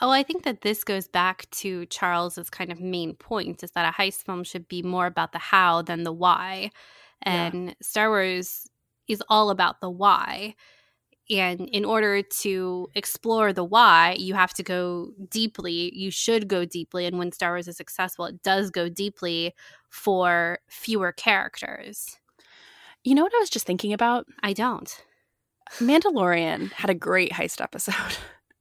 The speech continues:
Speaker 1: Yes.
Speaker 2: That was really about the how versus the why.
Speaker 1: Mm-hmm.
Speaker 2: And that why never really got revealed until later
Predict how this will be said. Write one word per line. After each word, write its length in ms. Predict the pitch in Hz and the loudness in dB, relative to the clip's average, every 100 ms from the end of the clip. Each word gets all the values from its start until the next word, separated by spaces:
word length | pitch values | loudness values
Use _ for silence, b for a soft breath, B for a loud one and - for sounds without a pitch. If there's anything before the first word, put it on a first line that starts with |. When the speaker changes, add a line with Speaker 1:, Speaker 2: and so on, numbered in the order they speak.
| _ B B B 180 | _ B B B -4
Speaker 1:
Yes. 220 | 226 247 | 2 4
Speaker 2:
That 100 | - | 4
was 200 | 214 202 | 4 0
really 420 | 185 214 254 277 | -2 2 4 4
about 440 | 202 190 196 - - | 4 4 4 2 -4
the 80 | 196 | 0
how 580 | 285 349 180 170 214 233 _ | 4 6 6 4 0 -6 _
versus 400 | 196 196 196 180 | -4 -2 -2 -4
the 120 | 180 | -4
why. 600 | 175 196 185 - - - 208 | 0 2 4 2 0 -2 -2
Speaker 1:
Mm-hmm. 500 | 202 202 180 170 202 _ _ _ _ _ 220 | -4 -4 -6 -6 -10 _ _ _ _ _ 2
Speaker 2:
And 160 | 214 | 4
that 180 | 208 202 | 4 4
why 520 | 202 277 269 208 185 190 | 4 6 8 8 6 2
never 240 | 196 190 | 2 2
really 240 | 185 180 | 0 -2
got 220 | 170 175 175 | 0 0 -2
revealed 580 | 165 - 226 185 175 - | -6 -2 2 2 0 -6
until 280 | 170 170 | -6 -6
later 640 | 156 170 170 - 71 202 | -4 -2 -2 -2 -2 -4